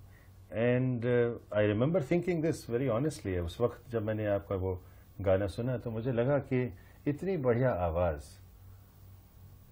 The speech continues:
लेकिन बहुत मुश्किलों का साम-, मुश्किलों का सामना करना पड़ेगा, क्योंकि इस तरह की आवाज़ हमारी फिल्म इंडस्ट्री में शायद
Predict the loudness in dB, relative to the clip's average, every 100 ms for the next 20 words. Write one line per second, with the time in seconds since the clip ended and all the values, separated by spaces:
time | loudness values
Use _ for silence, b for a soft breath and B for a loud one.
0 | -12 -6 -2 -2 -2 -2 -4 -12 -20 -20
1 | -20 -20 -20 -20 -20 -20 -20 -20 -20 -12
2 | -4 0 0 -2 -4 -2 -2 -2 -2 -2
3 | -2 0 -2 -2 -4 -2 -4 0 0 0
4 | 0 0 0 2 2 2 -2 B B B
5 | B -4 -2 0 -2 -4 -18 -20 -20 -16
6 | -2 -2 2 6 6 6 6 6 8 8
7 | 8 4 -6 -20 b b b b b b
8 | -12 0 4 4 2 2 2 4 2 0
9 | -2 -4 -2 -2 2 4 4